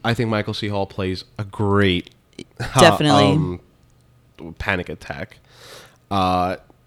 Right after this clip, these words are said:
Speaker 1: we'll get to the Brenda storyline, but I think it's interesting to mention it happens at the same time Brenda has her sort of panic attack.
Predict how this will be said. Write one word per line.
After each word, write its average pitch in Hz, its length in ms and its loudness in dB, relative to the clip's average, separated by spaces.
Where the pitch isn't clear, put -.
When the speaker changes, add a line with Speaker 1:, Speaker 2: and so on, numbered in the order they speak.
Speaker 1:
we'll 127 200 -2
get 113 300 -2
to 120 140 -4
the 113 80 -6
Brenda 113 280 0
storyline, 110 640 0
but 92 120 -2
I 95 60 0
think 98 160 -4
it's - 320 -10
interesting 107 580 -4
to - 220 -10
mention 101 600 -4
it 101 100 -2
happens 123 540 -4
at 110 100 -8
the 101 80 -10
same 98 240 -10
time 101 280 -8
Brenda 95 280 -6
has 92 300 -6
her 92 400 -8
sort 98 240 -6
of 87 80 -16
panic 90 280 -6
attack. - 440 -12